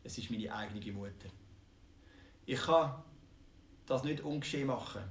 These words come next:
Und ich kann auch nicht sagen, wir machen es einfach nicht. Er hat gewusst, wenn ich es einfach nicht mache, dann bricht Anarchie, Anarchie auf. Dann lässt niemand mehr auf seine Gesetze.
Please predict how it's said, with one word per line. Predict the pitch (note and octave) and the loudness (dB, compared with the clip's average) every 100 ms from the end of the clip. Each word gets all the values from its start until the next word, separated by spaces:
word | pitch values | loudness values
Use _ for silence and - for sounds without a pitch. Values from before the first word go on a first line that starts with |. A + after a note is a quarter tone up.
| - | -10
Und | - | -4
ich | C3 | -2
kann | - C3+ | 2 4
auch | C3+ | 4
nicht | C3 C3+ | 4 4
sagen, | B2 A#2+ | 2 4
wir | A#2+ | 4
machen | B2 C3 | 2 0
es | - | 0
einfach | A2+ A#2 A#2+ | 0 0 0
nicht. | A2+ A2 | 0 2
Er | A#2+ | 2
hat | |
gewusst, | B2+ D3+ C#3+ | 2 -2 0
wenn | C#3+ | -2
ich | |
es | C3 | 0
einfach | C#3 C#3 | 2 2
nicht | C3+ C3+ | 2 4
mache, | B2+ C3 C#3+ | 4 6 4
dann | B2+ | 2
bricht | C3+ C3+ - | 4 2 2
Anarchie, | C3+ B2 A#2 C#3 - | 2 2 0 -2 2
Anarchie | C3 B2+ - C#3 D3+ | 4 4 2 0 0
auf. | C#3 G#2 - | 0 -4 -2
Dann | B2+ | 2
lässt | C3+ B2+ - | 4 2 2
niemand | C#3 C#3+ D3 | 2 2 2
mehr | C3 | 0
auf | - | 0
seine | A#2+ A#2 | 0 0
Gesetze. | A#2 A#2 F#2+ - | 0 -4 -6 -8